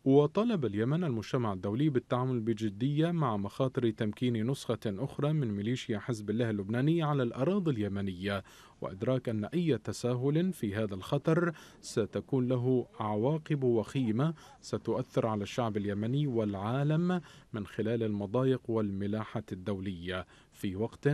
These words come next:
تشهد اليمن أكبر أزمة إنسانية في العالم، إذ يحتاج أكثر من ثلاثة وعشرين مليون شخص لمساعدة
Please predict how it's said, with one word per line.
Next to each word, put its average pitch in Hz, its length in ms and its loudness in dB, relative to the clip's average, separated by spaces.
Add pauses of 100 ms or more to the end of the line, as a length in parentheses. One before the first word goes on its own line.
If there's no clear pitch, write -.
(500)
تشهد 104 380 -2
اليمن 120 520 0
أكبر 110 520 -4
أزمة 117 340 -2
إنسانية 131 560 0
في 131 120 -6
العالم، 123 600 0 (460)
إذ 101 120 -6
يحتاج 127 520 -2
أكثر 101 400 -4
من 98 160 -6
ثلاثة 131 680 0
وعشرين 120 600 -2
مليون 107 400 -2
شخص - 360 -4 (580)
لمساعدة 110 920 0